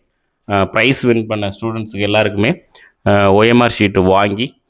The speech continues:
வெரிஃபை பண்ணிட்டு தான் நம்ம வந்து அட்ரஸ் வாங்கி ஃப்ரீயா அனுப்பிச்சி விட்றோம். எந்த ஒரு காஸ்ட்டுமே வந்து கிடையாது. ஆ, கொரியர் கட்டணத்துலேருந்து எந்த ஒரு காசுமே வாங்குறது, அப்படியே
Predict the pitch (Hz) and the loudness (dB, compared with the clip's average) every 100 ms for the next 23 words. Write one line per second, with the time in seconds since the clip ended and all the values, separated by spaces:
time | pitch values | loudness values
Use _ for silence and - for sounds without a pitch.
0 | 92 104 110 110 120 113 101 101 101 101 | 0 2 2 2 0 -2 -4 -2 -4 -6
1 | 95 135 165 101 92 95 98 92 107 107 | -6 -6 -4 -2 0 0 0 0 -2 -4
2 | 101 95 98 180 143 117 104 107 92 92 | -2 -4 -4 -8 -6 -4 0 0 -2 -4
3 | 90 135 131 104 110 120 110 98 98 - | -6 -4 -4 -2 2 2 2 -2 -4 -2
4 | 104 95 98 107 92 90 87 123 - _ | 0 0 0 -2 0 0 0 -2 -6 _
5 | _ _ _ _ 98 92 92 - - 110 | _ _ _ _ -4 -2 -2 -2 0 2
6 | 117 117 - 98 107 98 98 98 156 123 | 2 2 -2 -6 -6 -4 -2 -2 -2 -2
7 | 107 135 147 139 120 113 - 131 117 98 | -2 0 2 2 2 0 -2 -2 -2 -2
8 | 87 87 135 | -6 -4 -4